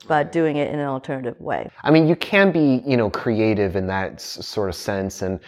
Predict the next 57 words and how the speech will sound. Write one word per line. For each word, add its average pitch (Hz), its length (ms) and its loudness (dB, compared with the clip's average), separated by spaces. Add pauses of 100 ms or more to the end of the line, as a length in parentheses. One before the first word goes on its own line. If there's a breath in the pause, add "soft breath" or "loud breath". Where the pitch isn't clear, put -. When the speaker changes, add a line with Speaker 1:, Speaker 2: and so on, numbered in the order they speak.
(160 loud breath)
Speaker 2:
my - 120 6
father's 135 360 4
the 92 60 -2
same 95 280 -6
way. 90 220 -2
I 87 140 -6
mean, 98 260 0
so 101 200 2
how 107 240 4
we 110 200 4
transition 95 580 0
as 87 140 -4
a 87 60 -4
family 117 480 0
over 90 200 -2
the 90 100 -6
years, 104 220 2
because, 101 300 -2 (320 loud breath)
you 120 120 2
know, 104 200 0
don't, 143 540 4 (160)
you 143 100 2
know, 120 160 2
don't, 131 640 2
don't 151 240 4
think 143 280 2
like 110 240 6
I, 101 200 2
you 113 160 -2
know, 104 80 0
I 98 100 2
was 101 180 0
healthy 113 420 -2
for 104 180 -2
most 98 240 0
of - 60 -8
my 95 120 -4
life. 104 380 2
I 98 60 -2
mean, 98 360 -2
you 117 80 -2
know, 104 160 -2
I 117 200 2
actually, 117 480 2
you 120 160 0
know, 113 40 4
I 113 100 4
grew 147 220 6
up 117 220 -2
in 160 160 4
the 139 80 2
States, - 580 -6
right? 98 540 2
Um, 95 480 0
you 104 100 -2
know, 98 60 0
you 113 580 4